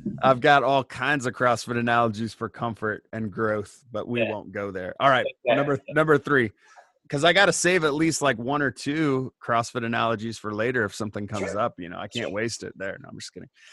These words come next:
Speaker 1: All right, uh, number three, uh, participating in communities that envision, invite, and can receive the new creation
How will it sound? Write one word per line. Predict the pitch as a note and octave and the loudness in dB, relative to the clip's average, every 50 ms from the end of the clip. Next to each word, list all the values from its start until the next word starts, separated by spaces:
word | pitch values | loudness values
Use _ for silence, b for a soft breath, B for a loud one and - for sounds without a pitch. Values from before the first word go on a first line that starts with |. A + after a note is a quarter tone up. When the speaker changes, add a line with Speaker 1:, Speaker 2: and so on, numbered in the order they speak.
| B B B | B B B
Speaker 1:
All | - C#3+ | 8 10
right, | C#3+ C#3+ C#3 | 10 10 8
uh, | G2+ C3 C#3+ C#3 C#3 | 6 6 6 6 6
number | C#3 D#3 E3 E3+ D#3+ D#3+ C#3 | 6 6 4 6 6 4 2
three, | - - C#3+ D#3+ D#3 D3+ C#3+ A2 | 2 0 0 0 2 2 2 2
uh, | A#2 C3 B2 | 4 4 2
participating | - - C#3+ C3+ - E3+ E3+ - - F3+ G3 F3 E3 D#3+ D#3 | 4 2 0 0 0 -6 -6 -6 -4 -4 -4 -2 -2 0 0
in | D3+ C#3 | 0 -2
communities | - - B2 C3 C3 C3 C3 C3+ C3 A#2+ G#2+ | -2 -4 -2 -2 -2 0 0 -2 -2 -2 -2
that | A#2 A#2 - - | 0 -2 -2 0
envision, | G#2+ A2+ A2 G#2 F#2 - A2+ C3 C#3 B2+ C3+ D3+ D3 C#3+ C#3 C3 - _ _ _ _ _ _ _ _ - | -2 -2 -2 -2 -2 0 0 0 0 0 0 -2 -2 -2 -4 -6 -8 _ _ _ _ _ _ _ _ -8
invite, | - A2+ G#2+ G2+ F2 F#2 G#2+ A2+ B2+ C3 - _ - | -4 -2 -2 -2 -2 0 2 2 2 2 0 _ -8
and | A2 A2+ G#2 | -8 -8 -8
can | - - A2+ A2 A2 | -8 -8 -8 -6 -6
receive | G#2+ G2+ F#2+ - - - - B2+ C#3 D3 C#3+ C#3 B2+ A2 F#2+ F2+ F2+ | -6 -6 -6 -6 -6 -6 -6 -6 -8 -6 -4 -2 -4 -4 -4 -6 -8
the | F2+ | -8
new | G2 G2+ G#2 A#2 B2+ C3+ A#2+ | -6 -4 -4 -2 -4 -4 -6
creation | - - A2+ G#2 G2+ G2+ G#2 A#2 A2 - - A2 A2 G#2+ A2+ | -10 -12 -10 -8 -6 -6 -6 -6 -8 -10 -12 -12 -14 -14 -16